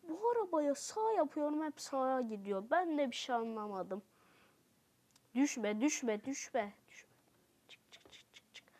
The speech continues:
Ya gerçi çağımız var ya. Spider-Man herhalde. Ya o Roper Hero'daki gibi. Adam bayıldı, böyle oldu öyle, böyle.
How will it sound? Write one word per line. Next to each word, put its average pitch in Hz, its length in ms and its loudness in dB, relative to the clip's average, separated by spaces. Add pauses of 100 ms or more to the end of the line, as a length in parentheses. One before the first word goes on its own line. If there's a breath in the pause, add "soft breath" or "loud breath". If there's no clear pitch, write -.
(480 soft breath)
Ya 247 100 8
gerçi 247 440 8
çağımız 233 580 8
var 214 240 6
ya. 180 600 0
Spider-Man 190 920 -4
herhalde. 175 480 -6 (360 loud breath)
Ya 294 120 8
o 294 140 10
Roper 311 400 4
Hero'daki 285 840 2
gibi. 196 400 -2 (3000 loud breath)
Adam 294 520 8
bayıldı, 294 640 2
böyle 285 480 8
oldu 220 420 8
öyle, 196 440 -2
böyle. 247 640 4